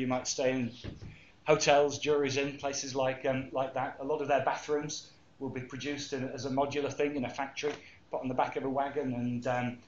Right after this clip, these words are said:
and, and sort of hoisted up and put into, um, in, into position, and then the plumbing, electrics kind of connected. That's a,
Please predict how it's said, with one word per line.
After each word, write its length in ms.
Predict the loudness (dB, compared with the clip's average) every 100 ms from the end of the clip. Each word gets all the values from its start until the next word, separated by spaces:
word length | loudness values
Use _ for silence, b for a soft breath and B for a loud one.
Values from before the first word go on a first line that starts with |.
| -20 -18 -8
and, 220 | -6 -6 -6
and 160 | -8 -8
sort 200 | -12 -8
of 60 |
hoisted 320 | -8 -8 -8
up 160 | -8 -8
and 140 | -10
put 120 | -8 -6
into, 500 | -6 -6 -6 -2 0
um, 220 | -2 -4
in, 120 | -8 -10
into 180 | -10 -10
position, 500 | -6 -4 -4 -4 -2
and 140 | -2
then 120 | -2
the 100 | -4
plumbing, 420 | -2 0 0 0
electrics 500 | -2 -4 -6 -8 -10
kind 200 | -8 -6
of 60 | -6 -10 B B B
connected. 460 | -2 0 -2 -4
That's 260 | -2 -2 0
a, 180 | 0